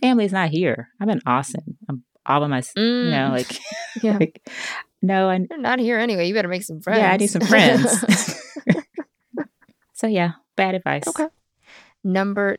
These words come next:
Speaker 2: two, my first coding project was about?
Speaker 1: So I have two answers to this. My very, very first one was, um, when I was in about the third grade. My mom bought me a Tandy from Radio Shack.
Speaker 2: Ooh.
Speaker 1: I tried basic,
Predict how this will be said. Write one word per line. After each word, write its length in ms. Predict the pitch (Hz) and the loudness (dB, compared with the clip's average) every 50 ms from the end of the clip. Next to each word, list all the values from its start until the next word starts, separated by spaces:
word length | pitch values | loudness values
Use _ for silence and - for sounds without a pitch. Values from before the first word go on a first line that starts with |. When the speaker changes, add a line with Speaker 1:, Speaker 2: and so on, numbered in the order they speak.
| _ - | _ -8
Speaker 2:
two, 320 | - - 285 302 285 220 | -6 -4 -2 -2 -2 -2
my 200 | 196 180 175 180 | 0 0 -2 -2
first 380 | 180 - - 247 302 - - - | -2 -4 -4 -2 -2 -2 -2 -2
coding 320 | - 208 247 277 247 214 | -2 -2 -2 0 -2 -2
project 420 | 202 202 202 196 196 190 180 - | -2 -2 -4 -4 -4 -6 -6 -4
was 140 | - 180 - | -4 -4 -2
about? 280 | 185 196 196 214 277 - | -2 -2 -2 -2 -4 -2
Speaker 1:
So 260 | - 156 156 156 156 - | 0 2 2 2 0 -2
I 180 | - 147 143 151 | -2 -4 -4 -4
have 260 | 156 151 151 156 - - | -4 -6 -8 -10 -8 -6
two 200 | - - 240 226 | -4 -2 -2 0
answers 400 | 208 180 175 170 - 147 - - - | 0 0 0 -2 -4 -8 -8 -6 -6
to 80 | 135 120 | -4 -2
this. 440 | 123 117 139 170 - - - - - _ _ - | -2 -4 -4 -4 -8 -10 -10 -12 -12 _ _ -6
My 180 | - 151 151 147 _ _ _ _ _ | -4 -4 -4 -4 _ _ _ _ _
very, 360 | 170 175 185 196 208 202 196 | 0 0 2 2 0 -2 -2
very 260 | 180 175 160 160 156 156 | -2 -2 0 0 0 0
first 380 | - - 135 139 143 - - | 0 0 0 0 0 -2 -6
one 260 | 139 135 131 127 131 | -6 -4 -4 -4 -4
was, 540 | 123 120 120 120 120 120 131 - - - - - - | -2 -2 -2 -2 -2 -4 -6 -10 -10 -10 -10 -10 -6
um, 340 | - 135 127 123 123 131 135 | -4 -2 -2 -2 -2 -4 -4
when 160 | 135 135 - | -4 -6 -4
I 60 | - | -6
was 140 | 127 127 - | -6 -4 -2
in 180 | 139 131 127 127 | -2 0 0 0
about 320 | 127 123 123 120 120 - | 0 -2 -4 -6 -6 -6
the 80 | 147 135 | -8 -2
third 260 | - 139 127 123 113 | 0 0 0 0 0
grade. 360 | - 123 120 127 143 160 165 - _ _ _ - _ _ _ - _ _ _ _ - - | -2 -2 0 0 0 -2 -4 -8 _ _ _ -20 _ _ _ -20 _ _ _ _ -8 -4
My 60 | 139 | -2
mom 240 | 139 135 127 131 131 | 0 0 0 0 0
bought 240 | 131 135 135 131 135 | 0 0 0 0 0
me 260 | 139 135 131 131 131 | 0 0 0 0 -2
a 220 | 127 120 120 117 - _ _ _ _ _ _ _ _ - | -2 -4 -4 -6 -8 _ _ _ _ _ _ _ _ -12
Tandy 640 | - - 131 127 131 131 135 139 139 147 151 160 170 | -8 -4 -2 0 0 0 -2 -2 -4 -4 -4 -4 -6
from 320 | - - 147 127 117 117 | -4 -4 -4 -2 -2 -4
Radio 360 | 113 113 123 139 143 156 170 | -4 -6 -4 -4 -4 -4 -4
Shack. 600 | 170 - - - 202 196 208 233 240 - - - - - - - - - 214 | -4 -2 -2 -2 -2 0 -2 -4 -6 -8 -14 -14 -14 -16 -20 -18 -12 -6 -4
Speaker 2:
Ooh. 120 | 240 339 508 539 - | -2 -2 0 0 0
Speaker 1:
I 40 | 123 | 0
tried 520 | - - - 131 123 120 113 113 117 - | -2 0 0 2 2 2 0 -2 -4 -2
basic, 640 | - 123 117 117 - - - 127 - _ - - | -2 0 0 0 -4 -4 -6 -6 -8 _ -16 -20